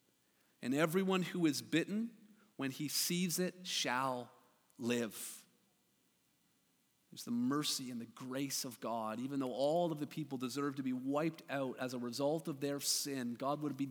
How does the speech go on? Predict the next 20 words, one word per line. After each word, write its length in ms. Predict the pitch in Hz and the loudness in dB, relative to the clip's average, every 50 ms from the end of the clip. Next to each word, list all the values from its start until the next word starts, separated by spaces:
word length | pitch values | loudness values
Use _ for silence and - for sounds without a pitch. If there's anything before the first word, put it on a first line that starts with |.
| 123 120 | -6 -8
just 840 | 117 110 127 139 170 190 196 180 151 - - - - - - - - - - _ _ _ _ _ _ _ _ _ _ _ - - - - - | -6 -4 -2 0 2 4 4 2 2 0 -2 -2 -4 -4 -6 -10 -14 -16 -20 _ _ _ _ _ _ _ _ _ _ _ -20 -20 -20 -16 -4
in 160 | - 156 147 | -2 0 4
his 200 | 147 156 147 127 | 4 4 4 4
judgment 560 | 117 110 156 160 156 156 - - 165 156 151 160 | 2 2 4 4 4 4 2 0 -2 -2 -2 -2
of 160 | 151 131 113 | -4 -4 -4
them. 360 | 117 113 110 107 104 101 98 - - - - - _ _ _ _ _ _ _ _ - _ - | -4 -4 -4 -4 -8 -10 -12 -16 -20 -20 -20 -20 _ _ _ _ _ _ _ _ -20 _ -6
Verse 300 | 131 151 151 143 - 147 | -2 0 0 2 2 0
nine, 260 | 143 135 135 123 113 | 2 2 2 2 0
"So 160 | 107 - 147 | 0 0 0
Moses 520 | 127 123 123 135 143 165 170 165 185 180 - | 0 2 2 2 4 2 2 2 0 -2 0
made 180 | 151 139 131 | 0 2 2
a 40 | 120 | 0
bronze 600 | 107 104 - 113 120 127 127 139 151 165 190 180 | -2 -4 -6 -4 0 0 2 2 2 2 2 2
serpent 420 | - - - 110 101 - - 80 - - _ _ _ _ _ _ _ _ | 0 0 -2 -4 -8 -10 -12 -14 -16 -18 _ _ _ _ _ _ _ _
and 180 | - 120 120 - | -4 -2 -2 0
set 340 | - - - - 156 151 170 | 0 2 2 4 4 4 4
it 100 | 175 170 | 2 2
on 160 | 165 165 160 | 2 0 0
a 60 | 156 | -2
pole. 460 | - - - 127 120 110 107 101 101 | -4 -6 -6 -6 -4 -4 -4 -6 -8